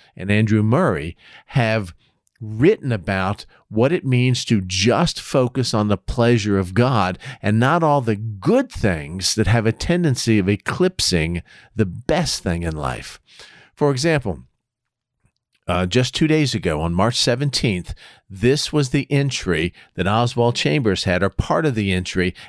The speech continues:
in his My Utmost for His Highest. Like I've shared with you, I've gone through this every year for, I don't know,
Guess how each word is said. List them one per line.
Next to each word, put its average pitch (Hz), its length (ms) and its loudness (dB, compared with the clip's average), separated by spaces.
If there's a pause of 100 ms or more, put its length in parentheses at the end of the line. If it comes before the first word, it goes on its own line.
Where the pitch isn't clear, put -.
in 104 80 -6
his 104 200 2
My 104 220 0
Utmost 95 440 -2
for 85 160 2
His 87 120 0
Highest. - 520 -2 (260)
Like 90 180 -4
I've 98 200 -4
shared 127 360 0
with 104 220 -2
you, 82 100 0
I've 85 140 -6
gone 98 260 0
through 110 220 0
this 98 360 2
every 127 360 0
year 95 360 0
for, 95 320 0
I 110 140 0
don't 101 100 -2
know, 73 220 -8